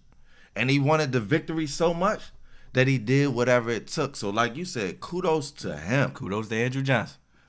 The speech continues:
Speaker 1: But shame on those adults, because he's a student athlete,
Speaker 2: He's a child, bro.
Speaker 1: for stripping this man of his identity in the United States of America, where you have the right
Speaker 2: Freedom.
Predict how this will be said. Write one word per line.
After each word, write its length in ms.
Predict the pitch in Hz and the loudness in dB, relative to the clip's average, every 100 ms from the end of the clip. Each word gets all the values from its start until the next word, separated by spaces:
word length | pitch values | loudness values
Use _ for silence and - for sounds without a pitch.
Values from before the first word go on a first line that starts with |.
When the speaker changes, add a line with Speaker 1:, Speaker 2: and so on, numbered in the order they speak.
| - | -6
Speaker 1:
But 400 | 87 117 98 - | 2 4 2 0
shame 840 | - - 160 165 185 190 190 - - - | -6 -6 -2 0 0 0 -2 -6 -12 -4
on 640 | 123 120 120 113 - 78 | 0 2 0 -2 -6 -6
those 340 | 87 123 147 127 | 0 2 2 0
adults, 400 | 113 98 95 95 | -2 0 0 -2
because 260 | 98 127 | -8 -8
he's 140 | 147 143 | -6 -8
a 80 | 90 | -10
student 460 | - 135 147 113 - | -8 -4 -4 -4 -8
athlete, 500 | 82 78 82 80 - | -10 -10 -10 -12 -14
Speaker 2:
He's 100 | 82 | -20
a 80 | |
child, 580 | - - 101 95 78 - | -16 -10 -10 -10 -12 -16
bro. 140 | - 82 | -14 -8
Speaker 1:
for 120 | 147 | -6
stripping 440 | 139 208 220 202 | -6 -8 -8 -8
this 200 | 202 190 | -8 -8
man 280 | 185 196 190 | -6 -6 -6
of 160 | - 190 | -8 -6
his 200 | 185 185 | -6 -8
identity 760 | - 147 135 147 170 165 - 151 | -10 -10 -8 -8 -8 -8 -8 -8
in 180 | - 147 | -8 -8
the 80 | 143 | -6
United 420 | 143 143 151 139 | -4 0 0 -2
States 340 | - 147 139 - | -6 -8 -8 -8
of 140 | 117 | -4
America, 540 | 113 110 135 143 139 131 | -4 0 0 0 -2 -4
where 560 | 117 180 185 151 - - - - _ - - - _ - - 156 | 2 4 6 4 0 -12 -20 -20 _ -20 -20 -20 _ -10 -2 2
you 100 | 175 | 4
have 280 | 165 147 135 | 4 4 4
the 160 | 131 | 2
right 460 | 113 104 156 202 208 | 2 4 8 8 6
Speaker 2:
Freedom. 580 | 135 151 135 135 107 | 4 2 2 0 -2